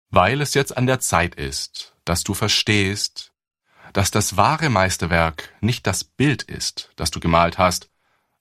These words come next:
sondern die Veränderung, die während dieses Jahres in dir stattgefunden hat.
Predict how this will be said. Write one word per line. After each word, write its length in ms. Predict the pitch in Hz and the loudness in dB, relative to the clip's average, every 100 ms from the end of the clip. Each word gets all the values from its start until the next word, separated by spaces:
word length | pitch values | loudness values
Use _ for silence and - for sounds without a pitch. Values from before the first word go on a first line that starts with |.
| 101 | -2
sondern 420 | 104 131 143 117 | 0 0 -2 -2
die 120 | 104 | -4
Veränderung, 1000 | 92 107 - - 143 156 90 87 90 92 _ _ _ - | -4 -2 -2 0 0 2 2 2 0 0 _ _ _ -10
die 180 | 95 87 | -6 0
während 420 | 98 127 147 127 | 0 0 -2 -4
dieses 380 | 107 107 117 - | -2 -2 -2 -2
Jahres 560 | 101 90 90 95 - - | 2 4 4 2 -4 -8
in 240 | - 135 147 | -4 -2 0
dir 220 | 123 139 | 0 0
stattgefunden 840 | - 92 80 - 76 78 78 76 | 0 -2 -2 -2 -4 -4 -4 -4
hat. 260 | 76 - | -4 -6